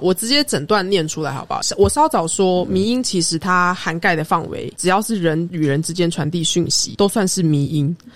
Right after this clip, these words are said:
传递讯息的中间可能会复制错误的指令，或者是说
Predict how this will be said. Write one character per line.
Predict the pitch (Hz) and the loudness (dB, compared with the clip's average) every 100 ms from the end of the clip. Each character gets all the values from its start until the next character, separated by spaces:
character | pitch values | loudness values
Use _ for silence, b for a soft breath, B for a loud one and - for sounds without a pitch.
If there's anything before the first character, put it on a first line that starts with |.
| B B | B B
传 | - 175 | -2 0
递 | 226 | 0
讯 | 214 214 | 2 2
息 | 190 156 | 2 2
的 | 147 147 | 2 0
中 | 143 165 | 2 2
间 | 170 165 | 2 0
可 | 165 | 2
能 | 143 | 0
会 | 190 | 0
复 | 175 208 | -2 -4
制 | 175 185 175 | -6 -4 -4
错 | 135 - | -2 2
误 | 185 | 2
的 | 165 | 2
指 | 160 - - | -4 -6 -2
令， | 160 175 | 0 2
或 | 175 | 0
者 | 165 | 0
是 | 170 | -2
说 | 156 156 151 | 0 0 0